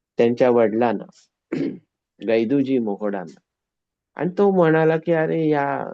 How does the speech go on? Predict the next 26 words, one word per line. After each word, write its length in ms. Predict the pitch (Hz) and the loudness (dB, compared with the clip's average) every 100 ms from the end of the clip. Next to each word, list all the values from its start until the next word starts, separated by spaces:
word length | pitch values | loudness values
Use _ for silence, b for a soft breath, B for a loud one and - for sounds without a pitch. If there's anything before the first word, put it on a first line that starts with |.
| - | -12
लहान 380 | 104 104 127 | -12 -8 -6
मुलाला 400 | 143 135 131 135 | -2 0 0 0
मी 200 | 139 139 | 0 -2
औषध 340 | 156 113 - 98 - | -2 -4 -8 -10 -8
देतो." 280 | 90 - 104 | -10 -8 -8
आणि 200 | 107 120 | -6 -6
म्हणून 340 | 113 127 175 | -6 -6 -4
त्या 200 | 175 147 | 0 2
वैदूनी 560 | 120 107 104 139 104 98 _ _ _ _ _ _ _ _ _ _ | 2 2 2 -2 -2 -10 _ _ _ _ _ _ _ _ _ _
चिंचेच्या 600 | 165 160 160 208 208 196 | 0 0 2 0 2 2
झाडाचा 500 | 160 139 135 151 165 | 2 0 0 0 -2
जो 180 | 156 147 | -4 -4
पाला 400 | 139 131 123 156 | -2 0 0 -2
असतो, 400 | 156 - - 117 - | -4 -8 -12 -14 -4
त्या 140 | 139 | -4
पाल्याचा 640 | 143 123 110 123 151 156 131 | -2 -2 -2 0 -2 -2 -2
रस 220 | 117 135 165 156 | -2 -4 -6 -6
काढून 480 | 123 107 113 120 101 - _ _ _ _ _ _ _ _ _ _ _ - | -4 -4 -4 -6 -8 -12 _ _ _ _ _ _ _ _ _ _ _ -4
तो 220 | 190 208 | -2 -2
रस 280 | 135 147 147 | 0 -2 -2
त्यांच्या 560 | 160 143 113 101 - 113 | -6 -4 -6 -6 -8 -8
डोळ्यामध्ये 680 | 104 95 92 95 95 90 92 | -4 -2 -2 -4 -8 -10 -12
घातला, 480 | - - - - _ _ _ _ _ _ | -12 -16 -16 -20 _ _ _ _ _ _
त्या 120 | 117 107 | -4 -4
लहान 280 | 190 - | -6 -10
मुलाच्या, 540 | 104 - - - - | -12 -10 -12 -14 -20